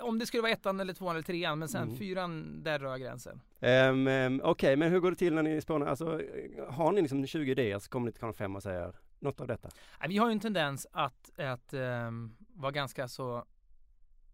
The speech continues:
Speaker 1: trigger happy med idéer. Om man får en idé man tycker är bra eller spännande, som man går igång på själv, då hör vi av oss väldigt snabbt. På embryostadiet, finns det någonting här? Och
Speaker 2: Mm.
Speaker 1: då så får man väl en indikation ganska fort på om det är någonting eller inte. Men
Speaker 2: Men för som du sa, er grej är ju ni två,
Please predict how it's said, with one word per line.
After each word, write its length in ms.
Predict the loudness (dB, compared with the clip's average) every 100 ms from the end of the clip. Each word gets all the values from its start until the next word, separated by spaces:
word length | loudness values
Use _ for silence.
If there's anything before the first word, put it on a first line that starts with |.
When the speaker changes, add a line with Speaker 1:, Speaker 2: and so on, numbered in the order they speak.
| -20 -12
Speaker 1:
trigger 220 | -10 -6
happy 300 | -6 -6 -6
med 120 | -8 -8
idéer. 220 | -8 -8
Om 60 | -6
man 100 | -4
får 140 | -2
en 60 | -2
idé 120 | -4
man 120 | -6
tycker 220 | -8 -10
är 80 | -10
bra 500 | -10 -6 -4 -2 -6 -14 -20 -20 -20 -14 -4
eller 160 | -2
spännande, 480 | 0 0 0 0 -2
som 100 | -2
man 80 | -2
går 140 | 0
igång 200 | 0 -2
på 60 | -4
själv, 180 | -6 -4
då 80 | -2
hör 120 | -2
vi 100 | -2
av 120 | -4
oss 200 | -6 -10
väldigt 200 | -10 -10
snabbt. 480 | -8 -8 -10 -20 -20 -20 -10
På 160 | -4 -2
embryostadiet, 840 | 0 0 -2 -4 -2 -2 -2 -6
finns 240 | -6 -6
det 100 | -6
någonting 280 | -8 -10 -12
här? 140 | -14 -18 -16
Och 100 | -6
Speaker 2:
Mm. 140 | -2 -2
Speaker 1:
då 100 | -2
så 180 | -4 -6
får 140 | -4
man 120 | -6
väl 100 | -6
en 80 | -6
indikation 460 | -8 -8 -6 -4 -4
ganska 200 | -6 -8
fort 220 | -12 -10
på 140 | -10
om 120 | -8 -8
det 140 | -8
är 120 | -8
någonting 240 | -8 -10 -14
eller 140 | -16
inte. 180 | -20 -14
Men 180 | -8 -6
Speaker 2:
Men 100 | -4
för 80 | -4
som 140 | -2
du 80 | -2
sa, 200 | 0 -2
er 180 | 0 -2
grej 300 | -2 -4 -2
är 80 | -4
ju 600 | -4 -4 -6 -6 -6 -4
ni 220 | -4 -4
två, 460 | -8 -10 -8 -6